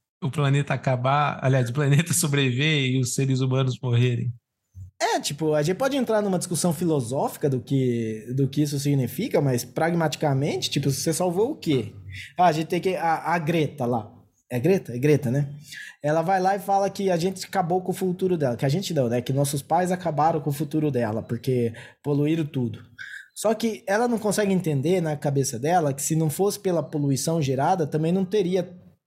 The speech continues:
Speaker 2: ela não teria a possibilidade de tá falando essas merda. Por quê? Porque não, não teria nem nada do progresso que teve. Tipo, se, se a ge-, a única coisa que fez com que a, a evolução tecnológica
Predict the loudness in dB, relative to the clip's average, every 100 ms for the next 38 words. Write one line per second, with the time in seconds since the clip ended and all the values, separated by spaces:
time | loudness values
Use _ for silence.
0 | _ 0 2 2 0 0 0 0 -2 -2
1 | -2 0 2 2 -2 -2 0 0 0 -2
2 | -2 0 0 0 -2 -8 _ -20 -20 -2
3 | 0 0 -2 -2 -2 -4 0 0 2 0
4 | -2 -2 0 2 0 0 0 -2 -2 -2
5 | 0 0 0 -2 -2 0 0 0 -2 -8
6 | 0 2 2 -4 -10 _ _ _ _ _
7 | _ _ _ _ 0 0 2 -2 -2 -6
8 | -20 _ _ _ -20 -20 -6 0 2 0
9 | -6 -4 0 0 0 -4 0 0 2 -2
10 | -4 0 0 0 -4 -6 -2 0 0 0
11 | -2 0 0 0 0 0 -2 -2 -2 -2
12 | 0 2 2 0 -2 -2 -2 -4